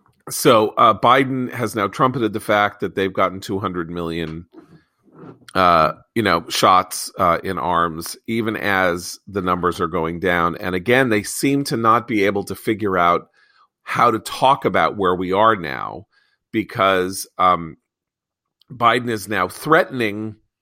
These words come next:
the cancellation of the Fourth of July. I don't know how he thinks he has the power to cancel the Fourth of July. It's like Alan Rickman in Robin Hood, King of Thieves saying, "Cancel Christmas." You know, he's like, I think he was the sheriff of <laughs> Nottingham.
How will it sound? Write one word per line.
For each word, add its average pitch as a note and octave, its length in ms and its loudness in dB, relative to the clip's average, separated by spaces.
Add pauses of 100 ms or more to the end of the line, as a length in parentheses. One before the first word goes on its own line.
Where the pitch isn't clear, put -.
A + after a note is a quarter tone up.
(160)
the B2+ 80 -4
cancellation D3 840 0
of F2 100 -10
the G2 100 -8
Fourth F2+ 320 -4
of E2 140 -10
July. G#1+ 560 -8 (260)
I G#2 60 0
don't G2+ 140 -2
know F2 100 -2
how F#2+ 300 -4
he F2+ 160 -12
thinks F#2+ 320 -8
he E2 80 -4
has D#2+ 160 -4
the F2 80 -12
power E2+ 560 -2 (560)
to - 100 -4
cancel G2 420 0
the F2 100 -4
Fourth F2+ 280 2
of G2 100 -2
July. E2+ 280 4
It's E2+ 240 -2
like F2 180 0
Alan G2 320 0
Rickman F2+ 460 -4
in E2+ 280 -6
Robin F#2 340 2
Hood, F2 200 -6
King F#2 220 -4
of D#2+ 80 -8
Thieves F#2+ 460 -2
saying, E2+ 240 0
"Cancel - 520 2
Christmas." - 760 -2 (200)
You A#2+ 80 -4
know, A2 80 0
he's G#2+ 200 -6
like, F#2 220 -2
I - 60 -6
think B2+ 180 -2
he C#3+ 60 -2
was G2 160 -6
the F2+ 80 -8
sheriff G2 360 -2
of G2+ 100 -16
<laughs> - 40 -6
Nottingham. - 500 -6